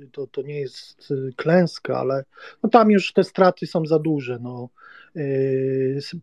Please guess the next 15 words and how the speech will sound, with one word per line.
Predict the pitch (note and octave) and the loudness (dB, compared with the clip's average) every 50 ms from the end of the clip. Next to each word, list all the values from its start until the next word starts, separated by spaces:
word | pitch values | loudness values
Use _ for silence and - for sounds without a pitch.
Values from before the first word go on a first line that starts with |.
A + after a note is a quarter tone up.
| - | -12
przo-, | - - - G3+ A3+ A3 F#3 | -10 0 2 2 2 4 2
Raków | F3 D#3+ F#3+ A#3 - - A3+ G3+ - - | 0 0 0 -2 -2 -6 -10 -10 -8 -8
nie | F#3+ F3+ F3+ | -6 -6 -6
ma | F3+ F3 D#3+ | -6 -8 -8
w | D3 D3 | -6 -4
ogóle | D#3 D#3+ D3+ D3 D3+ D3+ D3 | -4 -4 -4 -6 -8 -10 -10
napadu, | D3+ C#3+ C#3 - D3+ C#3+ C#3+ B2+ A#2 A2+ | -10 -12 -12 -10 -8 -8 -8 -10 -12 -14
tak | - A#2+ - | -16 -18 -18
to | _ - B2+ | _ -20 -20
się | - B2 | -20 -16
kiedyś | - - A#2+ C3 B2 A#2+ | -14 -14 -12 -12 -10 -6
ładnie | B2 B2+ A#2+ B2 B2 B2 | -6 -6 -4 -4 -6 -4
mówiło, | A#2+ B2 B2 A#2 A#2+ A#2+ A#2+ E3 | -4 -6 -6 -8 -10 -10 -4 0
nie | A#3 B3 D#3 | 2 2 2
ma. | C3 B2 A2+ A2+ | 0 -2 -6 -10